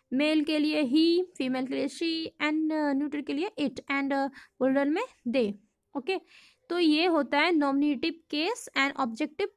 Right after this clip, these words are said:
case में क्या होता है, सिंगुलर में me, I का जो यूज़ होता है me में, ठीक है, ये I का अपोजिट है। और we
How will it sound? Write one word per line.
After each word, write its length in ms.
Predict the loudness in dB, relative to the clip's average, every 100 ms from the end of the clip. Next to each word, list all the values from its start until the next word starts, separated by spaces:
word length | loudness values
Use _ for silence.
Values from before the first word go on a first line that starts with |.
| 0
case 200 | 0 0
में 80 | -4
क्या 180 | 0 2
होता 300 | 2 0 -2
है, 100 | -2
सिंगुलर 500 | -2 0 2 2 2
में 180 | 2
me, 320 | 4 4 4 0 -2 -4
I 200 | -2 0
का 100 | 0 2
जो 120 | 2
यूज़ 300 | 2 0 -2
होता 240 | -2 0
है 160 | 0 0 0
me 180 | 2 4
में, 220 | 2 0 -4 -10 -20 -4
ठीक 100 | 0
है, 80 | 2
ये 160 | 2 0
I 200 | 0 0 0
का 80 | 0
अपोजिट 460 | 2 2 2 0
है। 120 | 0 -2 -12 -4 -2
और 100 | -2 2
we 140 | 2